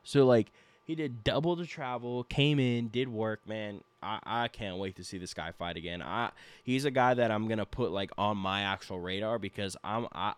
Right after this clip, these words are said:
I liked his fight style, and I'm a fan of him. So he's somebody I'm very excited to start watching because I think he's gonna be really good in this, in this sport. Um,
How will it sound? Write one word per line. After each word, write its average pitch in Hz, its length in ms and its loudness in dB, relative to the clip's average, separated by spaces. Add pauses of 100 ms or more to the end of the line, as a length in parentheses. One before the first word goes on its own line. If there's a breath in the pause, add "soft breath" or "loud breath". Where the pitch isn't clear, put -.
I 101 160 0
liked 107 540 -2
his - 160 -8
fight 87 300 -8
style, 104 400 -4 (320 loud breath)
and 92 100 -6
I'm 104 100 -2
a 95 60 -4
fan 95 320 -6
of 87 80 -8
him. 85 260 -8 (880)
So 95 320 -4
he's 113 300 -2
somebody 120 360 0
I'm 104 280 -4
very 101 240 -2
excited 95 420 -6
to 92 80 -14
start 92 260 -6
watching 117 540 -6 (460 loud breath)
because 98 340 -6
I 92 120 -4
think 107 200 -8
he's 110 140 -8
gonna 104 140 -4
be 90 80 -6
really 87 260 -6
good 85 260 -8
in 80 160 -10
this, 76 260 -14
in 90 140 -10
this 78 120 -12
sport. 76 400 -12 (540 soft breath)
Um, 92 520 -4